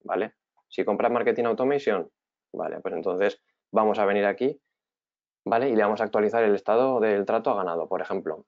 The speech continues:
En, eh, este caso lo hemos planteado un poquito más pensando en, eh, en embudos de venta más largos, ¿vale? En los que hay un seguimiento de C R M y en las que las,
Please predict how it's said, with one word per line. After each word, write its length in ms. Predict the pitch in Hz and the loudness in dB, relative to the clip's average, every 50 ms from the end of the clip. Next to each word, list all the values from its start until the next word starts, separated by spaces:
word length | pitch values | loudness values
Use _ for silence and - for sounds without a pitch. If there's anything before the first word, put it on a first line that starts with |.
| _ - | _ -8
En, 220 | 117 104 101 98 | -4 -2 0 0
eh, 440 | 95 - 95 98 95 92 90 90 92 95 | 0 -2 -2 0 0 0 2 2 0 -2
este 220 | - - 117 104 | -2 0 0 2
caso 560 | - 104 - - 127 120 117 104 98 98 95 | 2 0 2 4 6 6 8 8 6 6 6
lo 80 | 92 101 | 4 2
hemos 140 | 104 104 - | 0 0 0
planteado 320 | 117 110 104 95 113 113 | 0 0 2 2 2 0
un 80 | 113 110 | 2 0
poquito 260 | 117 113 107 107 107 | 0 0 0 0 0
más 200 | 107 113 120 - | 0 0 -2 -2
pensando 520 | - 113 101 95 - 92 104 107 110 107 | -4 -4 -4 -2 -2 -4 -2 0 0 0
en, 300 | 101 101 113 120 117 - _ _ - | 2 0 0 -2 -4 -6 _ _ -6
eh, 400 | 95 95 90 85 82 80 78 80 | -4 -4 -2 -2 -2 -4 -4 -4
en 80 | 78 78 | -4 -4
embudos 340 | 82 82 85 98 95 98 101 | -4 0 0 2 2 2 2
de 80 | 107 | 2
venta 220 | 104 107 104 104 120 | 2 2 2 0 0
más 180 | 113 98 87 | 0 0 0
largos, 320 | 98 90 80 80 71 67 - | 0 0 0 0 -2 -4 -2
¿vale? 280 | 71 73 85 95 101 | 0 0 0 2 0
En 80 | 101 95 | 0 0
los 120 | 87 85 | -2 -4
que 480 | - _ - 90 87 82 85 85 82 82 | -6 _ -4 -2 0 2 0 0 0 0
hay 140 | 85 87 95 | -2 -2 -2
un 80 | 90 | -4
seguimiento 400 | - 98 87 95 98 98 95 95 | -4 -4 -4 -2 0 0 2 0
de 80 | 98 90 | 0 0
C 120 | - 101 | 0 -2
R 180 | 95 92 95 98 | -2 0 2 0
M 200 | 104 110 120 120 | 0 2 0 0
y 60 | 113 | 2
en 80 | 107 101 | 2 2
las 120 | 95 - | 0 -2
que 200 | - 92 90 90 | -2 -2 0 2
las, 500 | 85 87 85 82 85 80 78 - - - | 2 2 2 2 2 0 -2 -2 -8 -20